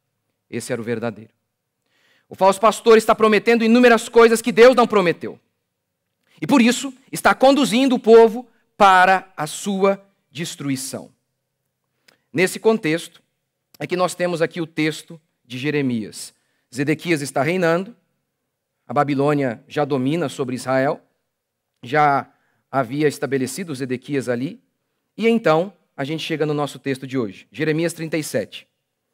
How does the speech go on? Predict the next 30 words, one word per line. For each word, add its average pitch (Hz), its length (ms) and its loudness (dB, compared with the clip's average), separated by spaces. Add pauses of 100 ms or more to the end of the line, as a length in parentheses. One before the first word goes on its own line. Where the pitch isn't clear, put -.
(440)
"Zedequias, 190 720 -2
filho 208 360 -6
de 170 100 -10
Josias, 147 560 -2
a 139 80 -2
quem 156 160 -6
Nabucodonosor, 151 920 -2
rei 160 200 -2
da 160 120 0
Babilônia, 143 520 -2 (360)
constituiu 170 500 -4
rei 156 220 0
na 170 120 0
terra 151 300 0
de 131 100 -8
Judá, 123 460 -2 (280)
reinou 165 400 0
em 190 100 2
lugar 170 360 2
de 160 100 -10
Joaquim, 151 680 0 (1700)
filho 196 380 -8
de 135 100 -8
Jeoaquim. 135 720 0 (640)
Mas 151 220 0
nem 180 200 -2
ele, 185 240 0
nem 180 200 -2
seus 185 200 -6
servos, 160 520 0